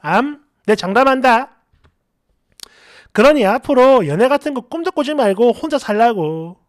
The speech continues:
뭐 어차피 원해도 할 수 없겠지만. 끌끌끌끌. 아씨, 여자친구 공부 가르쳐주고 애교 부려봐라 할 때마다 애교 부려주고 집 다녀오면 <laughs> 혼자 있고 싶어도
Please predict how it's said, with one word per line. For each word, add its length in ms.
뭐 220
어차피 880
원해도 500
할 180
수 140
없겠지만. 800
끌끌끌끌. 680
아씨, 760
여자친구 1160
공부 420
가르쳐주고 1120
애교 260
부려봐라 520
할 140
때마다 680
애교 240
부려주고 960
집 240
다녀오면 600
<laughs> 640
혼자 220
있고 160
싶어도 400